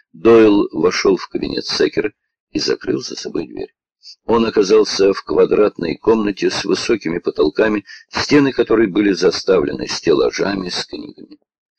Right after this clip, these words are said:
К одному из них была приставлена лестница. В центре кабинета, на громоздком письменном столе, в беспорядке лежали журналы, карты,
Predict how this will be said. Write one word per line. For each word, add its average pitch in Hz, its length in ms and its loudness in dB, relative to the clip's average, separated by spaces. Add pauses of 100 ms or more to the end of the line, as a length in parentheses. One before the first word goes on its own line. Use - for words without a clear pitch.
(280)
К - 40 0
одному 110 280 2
из 104 140 -2
них 123 220 -2
была 107 240 4
приставлена 107 640 2
лестница. - 640 0 (400)
В - 100 -20
центре 127 440 2
кабинета, 95 520 0 (340)
на 101 120 -2
громоздком 110 680 0
письменном - 520 -8
столе, 71 460 -4
в - 60 -20
беспорядке - 720 -2
лежали 64 360 -4
журналы, - 720 -8
карты, - 440 -10